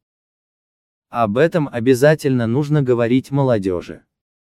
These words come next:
Поскольку сейчас молодым внушается,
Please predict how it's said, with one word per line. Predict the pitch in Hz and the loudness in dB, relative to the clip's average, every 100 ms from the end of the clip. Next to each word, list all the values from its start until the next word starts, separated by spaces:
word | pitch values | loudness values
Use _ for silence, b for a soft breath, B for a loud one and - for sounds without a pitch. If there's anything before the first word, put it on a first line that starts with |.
| _ _ _ _ _ _ _ _ _ | _ _ _ _ _ _ _ _ _
Поскольку | 139 147 - 208 208 185 | -2 -2 0 0 2 -2
сейчас | - 156 151 139 - | -2 -2 -2 -4 -4
молодым | 120 117 117 135 120 | -2 0 0 -2 -2
внушается, | 104 101 - 160 151 - 127 | -4 -6 -4 -2 -2 -4 -10